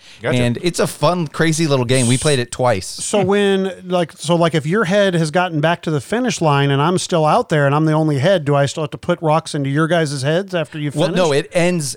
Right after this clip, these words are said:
Speaker 2: as
Speaker 3: Huh.
Speaker 2: soon as somebody crosses the finish line, and then first and second have the chance to win.
Speaker 3: Only first,
Speaker 1: Hmm.
Speaker 3: uh, so whoever's in, oh, okay, so you still gotta be far enough ahead,
Speaker 2: Yes.
Speaker 3: but you still gotta have rocks.
Speaker 2: Right, exactly.
Speaker 3: Oh, I like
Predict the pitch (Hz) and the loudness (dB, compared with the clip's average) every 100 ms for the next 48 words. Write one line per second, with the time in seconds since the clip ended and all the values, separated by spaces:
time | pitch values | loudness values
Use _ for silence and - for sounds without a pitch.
0 | - 156 143 180 190 175 175 165 156 160 | -2 0 2 2 0 0 0 0 0 2
1 | 143 151 135 139 139 117 107 87 95 143 | 2 0 -4 -2 -2 -2 -4 -6 -4 -2
2 | 135 131 - 165 165 180 151 - 147 143 | 0 -2 0 -2 -2 -2 -2 0 0 0
3 | 117 127 117 120 131 113 - - 107 90 | 0 -2 -2 -4 -2 -2 -4 -4 -4 -6
4 | 85 _ 139 147 156 147 - 175 185 202 | -10 _ -4 -2 -2 -6 -2 0 0 -4
5 | 165 180 180 - 175 160 156 151 147 147 | -4 -4 -4 -2 2 2 2 0 -2 0
6 | 165 165 160 147 156 160 160 151 175 208 | 2 2 0 -2 -2 -2 0 2 2 0
7 | 160 123 147 135 185 214 226 220 202 - | -4 -4 -8 -6 -4 0 0 0 -4 0
8 | 202 202 196 180 240 240 151 123 - - | 0 2 -2 0 0 2 2 2 -2 -10
9 | - 156 143 190 170 160 151 143 214 180 | -2 -2 0 0 2 2 2 2 0 0
10 | - 117 113 - - 147 320 508 523 523 | -2 -2 -2 -6 -4 0 2 2 2 2
11 | 320 175 123 110 - 160 392 | 2 2 0 -6 -4 0 2